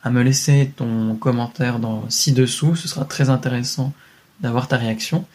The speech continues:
Et surtout, n'oublie pas de télécharger ton pack offert qui te permettra, toi aussi, de faire tes premiers pas dans le business immobilier. Tu verras, c'est très clair, c'est très complet.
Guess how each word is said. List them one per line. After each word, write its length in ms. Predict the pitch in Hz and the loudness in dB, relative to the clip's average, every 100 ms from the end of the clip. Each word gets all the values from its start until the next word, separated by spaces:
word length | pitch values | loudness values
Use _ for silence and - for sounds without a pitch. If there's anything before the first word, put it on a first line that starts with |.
| - - - _ | -20 -20 -20 _
Et 80 | 190 | -2
surtout, 500 | 196 190 151 151 165 - _ _ _ _ _ - | 0 -2 -2 -2 -4 -6 _ _ _ _ _ 0
n'oublie 380 | 147 170 185 170 | 4 6 6 4
pas 400 | 160 135 151 151 135 | 2 2 2 -2 -4
de 80 | 131 | -4
télécharger 540 | - 131 135 127 143 | 0 -2 0 -2 0
ton 140 | 143 | -2
pack 360 | 110 143 143 - - | -2 0 0 -4 -6
offert 540 | 131 135 135 143 165 165 - _ _ _ - | -6 -2 2 2 2 -4 -18 _ _ _ -8
qui 180 | 196 | -4
te 100 | 190 | 0
permettra, 840 | 160 151 139 139 - 135 143 160 - _ - | 0 4 4 2 0 0 2 0 -8 _ -8
toi 180 | 185 180 | 0 2
aussi, 380 | 151 - 135 - _ _ _ _ _ | 2 0 -2 -4 _ _ _ _ _
de 60 | 123 | -8
faire 260 | - 147 | -2 -4
tes 100 | - | -4
premiers 500 | 151 - 143 175 151 | -12 -10 0 4 4
pas 240 | 139 147 156 | 4 2 2
dans 100 | 139 | 2
le 80 | 117 | 0
business 440 | 123 123 127 - | 0 0 -2 -2
immobilier. 600 | 120 120 113 113 120 147 147 _ _ _ | -4 -2 -2 -2 0 0 -2 _ _ _
Tu 160 | - | -6
verras, 360 | 123 117 117 135 | -4 -2 0 0
c'est 340 | 139 - 165 - _ _ - | 0 -2 -4 -4 _ _ -8
très 220 | - 147 | 0 0
clair, 400 | 143 131 139 147 | 2 2 4 2
c'est 220 | 147 143 - _ _ | 0 -10 -14 _ _
très 220 | - 165 | -4 0
complet. 480 | 151 135 135 139 | 2 2 4 2